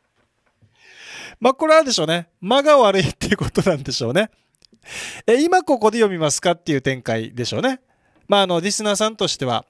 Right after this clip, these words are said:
あち高校のうちにね、送ったつもりが、だいぶ冷えてから紹介するもんだから、なんで今このメール読んだのかなみたいなね、そんな空気になるってことでしょうね。森、もう俺のメールよ。探さなくても、もちろん読まなくてもいいからよ。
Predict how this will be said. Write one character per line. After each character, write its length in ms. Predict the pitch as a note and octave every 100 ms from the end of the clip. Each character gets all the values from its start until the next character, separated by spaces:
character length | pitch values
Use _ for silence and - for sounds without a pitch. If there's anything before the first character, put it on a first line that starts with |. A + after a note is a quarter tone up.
| _ _ _ _
あ 80 | F3+
ち 100 | -
高 200 | - G#3
校 180 | G3 G3
の 80 | G#3+
う 60 | G3
ち 120 | C3+
に 100 | D#3
ね、 80 | F#3+
送 240 | E3+ G3
っ 40 |
た 140 | F3 D3+
つ 100 | D3+
も 120 | C#3
り 100 | B2+
が、 220 | A#2 A2+ _ -
だ 200 | A#2+ G#3
い 40 | A#3+
ぶ 120 | A3+
冷 60 | A#3+
え 80 | C4
て 100 | C4+
か 140 | C#4 G3
ら 160 | G2+ _ _ _ _
紹 180 | - E3+
介 160 | E3 D3+
す 120 | F3+
る 80 | F3
も 100 | C#3+
ん 40 |
だ 100 | B2+
か 100 | A2
ら、 140 | G#2 - _ _ _ _ _ _ - - - _ -
な 140 | D4
ん 120 | D#4 D#4
で 140 | D#4
今 160 | G#3+ E3+
こ 100 | F3+
の 80 |
メ 120 | F3 E3
ー 20 |
ル 60 |
読 120 | D#3 D3+
ん 40 |
だ 80 | D#3
の 80 | C3+
か 80 | C3
な 100 | B2
み 100 | B2
た 100 | G#2+
い 40 |
な 80 | C3
ね、 160 | F3 -
そ 120 | - E3
ん 40 |
な 80 | D#3+
空 140 | F3+
気 100 | E3
に 40 | B2+
な 80 |
る 60 | A2+
っ 20 |
て 100 | A2
こ 100 | G#2+
と 80 | G#2+
で 60 | F#2
し 80 |
ょ 40 | G2
う 20 |
ね。 200 | E3 F#3 _ _ _ - - - - -
森、 560 | D3 D#3 D3+ C#3 A2 - _
も 280 | D3 G3 G3+
う 0 |
俺 160 | F#3 G3+
の 80 |
メ 140 | A3 F#3+
ー 20 |
ル 60 | G3+
よ。 320 | G#3+ F3 -
探 300 | - G#3 A3
さ 100 | A3
な 120 | F3+
く 60 | E3
て 120 | F3+
も、 260 | E3 D3+ -
も 100 | E3
ち 100 | F3+
ろ 80 | G#3+
ん 20 |
読 100 | F#3
ま 80 | G3
な 80 | G3+
く 80 | -
て 80 | G#3
も 80 |
い 60 | A3
い 40 |
か 120 | A3+ A3
ら 40 |
よ。 240 | A3+ A#3+